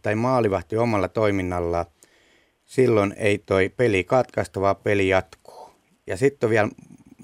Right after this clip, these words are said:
mas-, maskissa maalivahdin kasvosuojuksessa se asia, että jos tulee kova lau-, laukaus tai maski tippuu, jos siitä jää välitön maalitekopaikka, elikkä kaveri on, voi laittaa kiekko tyhjää maaliin,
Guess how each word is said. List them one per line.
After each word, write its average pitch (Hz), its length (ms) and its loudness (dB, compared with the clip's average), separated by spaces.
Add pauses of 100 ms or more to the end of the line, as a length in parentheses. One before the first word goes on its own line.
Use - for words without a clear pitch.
(200)
mas-, 123 380 -2
maskissa 127 680 -2 (520)
maalivahdin 110 560 2
kasvosuojuksessa 104 1120 0
se 123 200 0
asia, 101 420 2
että - 180 -4 (560)
jos 139 520 4
tulee 104 240 4
kova 113 320 4
lau-, 95 420 4
laukaus 92 640 2 (300)
tai 117 380 2
maski 110 400 -4
tippuu, - 640 -8 (480)
jos 151 260 0
siitä 113 260 2
jää 98 240 4
välitön 151 440 -2
maalitekopaikka, 113 1300 0
elikkä 107 340 -4
kaveri 120 440 2
on, 107 140 -2 (500)
voi 113 160 2
laittaa 101 360 -2
kiekko 113 360 -2
tyhjää 104 380 0
maaliin, 110 440 0